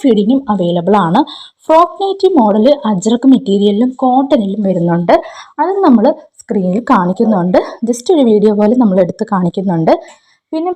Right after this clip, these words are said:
പലതരം മെറ്റീരിയൽസ് ആണ് നമ്മുടെ കയ്യിൽ അവൈലബിൾ ആയിട്ടുള്ളത്.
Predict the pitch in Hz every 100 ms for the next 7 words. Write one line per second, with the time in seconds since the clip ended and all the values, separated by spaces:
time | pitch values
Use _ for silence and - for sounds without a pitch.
0 | 349 254 262 285 285 254 - 233 233 254
1 | 262 240 170 240 196 185 208 170 233 277
2 | 226 185 170 170 170 175 170 156